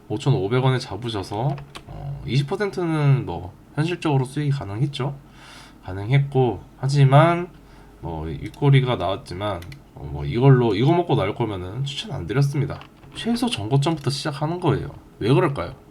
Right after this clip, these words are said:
한주라이트 메탈이 일단 이천이십삼 년 일월에 상장을 했습니다. 상장을 했고, 상장을 하자마자 빠졌죠. 이렇게.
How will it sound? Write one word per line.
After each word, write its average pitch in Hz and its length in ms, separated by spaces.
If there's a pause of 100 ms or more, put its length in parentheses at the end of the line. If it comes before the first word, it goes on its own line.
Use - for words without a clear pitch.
(160)
한주라이트 208 440
메탈이 101 640 (240)
일단 143 360
이천이십삼 139 720
년 151 140
일월에 160 560 (240)
상장을 175 460
했습니다. 139 720 (600)
상장을 143 520
했고, 139 640 (260)
상장을 165 440
하자마자 101 720 (240)
빠졌죠. 143 520 (360)
이렇게. 110 440